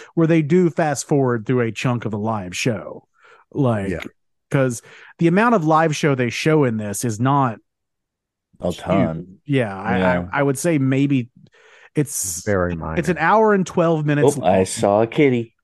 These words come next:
Speaker 1: Yeah, it's an hour and twelve minutes long, and I would say probably of that,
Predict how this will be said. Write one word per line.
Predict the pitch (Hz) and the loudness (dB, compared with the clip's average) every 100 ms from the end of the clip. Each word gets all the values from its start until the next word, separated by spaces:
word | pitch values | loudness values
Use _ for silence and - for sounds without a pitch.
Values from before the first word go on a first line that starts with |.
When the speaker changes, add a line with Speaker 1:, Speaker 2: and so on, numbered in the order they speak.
| _ _ _ _ _ _ _ | _ _ _ _ _ _ _
Speaker 1:
Yeah, | 139 104 | -8 -8
it's | 131 143 | -8 -6
an | |
hour | 147 196 202 | -4 -2 -2
and | 185 | -2
twelve | 180 165 | -2 -2
minutes | 156 156 143 | -2 -4 -6
long, | 131 120 117 113 110 _ _ _ _ | -6 -4 -4 -6 -10 _ _ _ _
and | 139 123 120 113 113 110 98 _ _ _ _ _ | -4 -2 -2 -2 -2 -2 -4 _ _ _ _ _
I | - 139 | -4 -2
would | 135 | -2
say | - 139 131 | -2 0 0
probably | 117 - 143 139 147 151 143 | -2 -4 0 0 2 0 0
of | 131 135 131 | -2 -2 0
that, | 143 139 139 | 0 0 -2